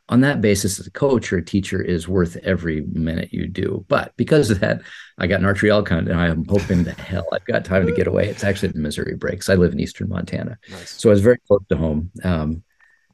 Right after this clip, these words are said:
Speaker 1: I do a lot of upland bird hunting. So once, once September first, it's our prairie grouse season, that will, um,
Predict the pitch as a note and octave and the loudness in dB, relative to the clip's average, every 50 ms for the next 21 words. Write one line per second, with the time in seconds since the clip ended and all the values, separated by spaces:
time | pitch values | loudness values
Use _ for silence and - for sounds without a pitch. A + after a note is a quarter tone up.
0 | _ _ _ _ _ - F#2+ F#2 F2+ F2 D#2+ D#2 D#2 D#2 D2 - - - - - | _ _ _ _ _ 0 2 4 4 4 4 4 2 2 0 -2 -4 -6 -4 -2
1 | F#2 D2+ - - - - F#2 D#2+ D2 - - F#2 - - F#2+ F2 F2 E2+ E2 - | -2 -2 0 -2 -2 -2 -2 -4 -4 -4 -6 -4 -2 0 2 2 2 2 0 -2
2 | - - - - - - - F#2+ F#2 F#2+ F#2 - - - - - - F#2 F#2+ - | -6 -10 -10 -12 -12 -8 -4 -2 -2 -2 -2 -4 -4 -6 -4 -2 -2 -2 -2 -2
3 | - - G#2 - - - - - - F#2 - - - - - F2 E2 D#2 D#2 - | -4 -2 -2 -2 -2 -4 -8 -8 -8 -4 -4 -4 -4 0 0 2 2 2 0 -4
4 | C#2 D#2+ D#2+ - - - F2+ F2+ - F2+ D#2+ D#2+ E2 G2+ - F#2 F#2 - - - | -4 -4 -4 -4 -4 -4 -4 -4 -2 -4 -2 -2 -4 -4 -4 -2 -2 -2 -2 -4
5 | - - - C3+ A#2 - - - F2 | -6 -8 -10 -10 -10 -10 -12 -12 -14